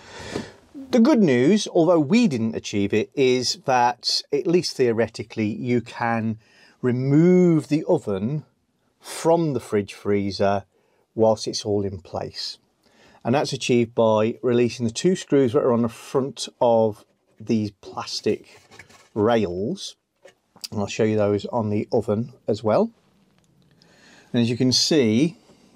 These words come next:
they are a kind of runner. And there's a, a lug that's inside, dropped into here, that slides along the top on the oven.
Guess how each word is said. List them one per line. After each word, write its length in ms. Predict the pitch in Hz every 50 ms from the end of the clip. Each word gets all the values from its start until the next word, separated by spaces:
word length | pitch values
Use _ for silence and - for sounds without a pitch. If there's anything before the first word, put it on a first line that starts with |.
| - - - - - - _ _ _ _ _ _ _ _ _ _ _ _ -
they 140 | - 127
are 380 | 147 160 160 151 151 151 - -
a 40 | -
kind 600 | - - - - - 143 139 131 131 127 127 117
of 200 | 117 104 98 101
runner. 320 | 104 104 104 110 139 151 - - - - _ _ _ _ _ _ _ _ _ _ - - _ _ - - _ _ _ _ _ _ _ -
And 580 | 147 107 104 101 104 104 107 107 101 101 - - - - - _ _ _ _ _ _ _ _ _
there's 300 | - 113 107 104 101 -
a, 220 | 110 101 101 95 - -
a 100 | - 113
lug 380 | 104 104 107 113 110 107 - - - _ _ _ -
that's 220 | - - - - - -
inside, 720 | - 123 120 120 113 - - - 107 101 104 104 101 101
dropped 320 | 107 113 120 - - - -
into 260 | 107 101 98 - 104
here, 400 | 92 - 110 104 107 107 104 101 - - - - - - - _ -
that 300 | 104 104 - - - -
slides 640 | - - - - 113 104 107 107 104 104 101 101 -
along 260 | 107 104 101 98 101
the 80 | 95
top 360 | 90 - - - 110 107 - - - - - _
on 160 | - 107 101 95
the 140 | 98 98
oven. 320 | 101 104 131 202 226 233